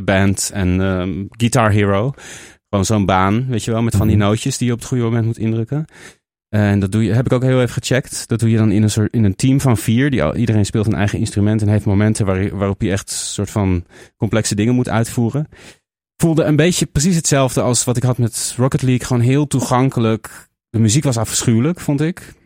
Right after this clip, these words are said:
Speaker 1: Maar dat is gewoon mijn, eh, mijn smaak, mijn boomer, eh, smaak. Eh, gewoon
Speaker 2: Heel
Speaker 1: voor
Speaker 2: goed,
Speaker 1: moderne
Speaker 2: goeie, goeie boomer
Speaker 1: pop.
Speaker 2: smaak.
Speaker 1: Goeie boomersmaak. Ja, van die moderne pop. Trouwens, het was een goed Billie Eilish nummer. Dat moet ik zeggen. Ik moet
Speaker 2: Billie
Speaker 1: niet,
Speaker 2: Eilish
Speaker 1: ook niet
Speaker 2: is te
Speaker 1: alles
Speaker 2: gek.
Speaker 1: hebben.
Speaker 2: Ja.
Speaker 1: Precies. Dus het was niet alleen maar kommer en kwel.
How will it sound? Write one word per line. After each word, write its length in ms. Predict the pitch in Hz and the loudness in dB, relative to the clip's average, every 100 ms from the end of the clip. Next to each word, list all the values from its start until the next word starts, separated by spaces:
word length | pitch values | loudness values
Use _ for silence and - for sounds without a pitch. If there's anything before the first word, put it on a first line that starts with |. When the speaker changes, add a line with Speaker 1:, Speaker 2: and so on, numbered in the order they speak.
| - | -6
Speaker 1:
Maar 120 | 101 | -2
dat 140 | 101 104 | -2 -4
is 120 | - | -4
gewoon 260 | 107 98 | -2 0
mijn, 340 | 98 95 95 92 | 2 2 2 0
eh, 180 | 85 85 | 0 0
mijn 240 | 95 95 | 0 0
smaak, 400 | - 90 131 - | 0 -2 -2 -2
mijn 260 | 101 95 95 | 0 2 2
boomer, 580 | 123 117 95 87 87 85 | 2 4 4 4 2 0
eh, 40 | |
smaak. 400 | - 95 120 - - _ _ _ _ _ _ _ - | 0 0 -2 -4 -16 _ _ _ _ _ _ _ -8
Eh, 180 | 87 85 | -4 -2
gewoon 200 | 113 104 | 0 0
Speaker 2:
Heel 140 | 92 90 | 2 2
Speaker 1:
voor 80 | |
Speaker 2:
goed, 160 | 90 92 | 2 2
Speaker 1:
moderne 340 | 95 95 92 | 4 4 2
Speaker 2:
goeie, 140 | 90 87 | 2 0
goeie 280 | - 101 80 | 0 0 -2
boomer 280 | 69 69 113 113 | -4 -2 0 0
Speaker 1:
pop. 100 | - | -4
Speaker 2:
smaak. 120 | - - _ _ _ _ - | -10 -20 _ _ _ _ 0
Speaker 1:
Goeie 160 | 117 | 2
boomersmaak. 720 | 101 98 95 95 85 - - - - _ | 4 2 2 0 -2 -4 -12 -20 -20 _
Ja, 200 | - - | -4 -2
van 120 | - | 0
die 80 | 117 | 0
moderne 360 | 117 120 120 120 | 2 2 2 2
pop. 460 | - 113 - - - | 2 0 -2 -16 -2
Trouwens, 380 | 156 170 160 156 | 2 2 2 0
het 80 | |
was 120 | 151 170 | 0 2
een 200 | 156 139 | 2 0
goed 240 | 147 - | -2 0
Billie 220 | 113 110 | 0 2
Eilish 260 | 90 87 82 | 2 0 -2
nummer. 280 | 82 73 - _ | -2 -4 -6 _
Dat 120 | 110 104 | -2 0
moet 120 | 104 | 0
ik 100 | - | 0
zeggen. 240 | 90 98 87 | -2 0 0
Ik 20 | |
moet 40 | 113 | 2
Speaker 2:
Billie 160 | 110 | 2
Speaker 1:
niet, 100 | 107 | 2
Speaker 2:
Eilish 180 | 95 92 | 2 2
Speaker 1:
ook 60 | 95 | 2
niet 20 | |
Speaker 2:
is 60 | 110 | 2
te 60 | 92 | 2
Speaker 1:
alles 140 | 101 | 2
Speaker 2:
gek. 80 | 82 | 2
Speaker 1:
hebben. 180 | 101 95 - - | 0 -4 -10 -6
Speaker 2:
Ja. 160 | 73 - | -6 -2
Speaker 1:
Precies. 440 | - 120 92 - - | 2 4 4 2 0
Dus 180 | 117 123 | 2 2
het 100 | - | 4
was 100 | 127 | 2
niet 160 | 135 113 | 2 2
alleen 220 | 104 98 | 2 2
maar 180 | 92 87 | 2 2
kommer 240 | 107 92 | 0 0
en 80 | 90 | 0
kwel. 320 | 95 87 | 0 0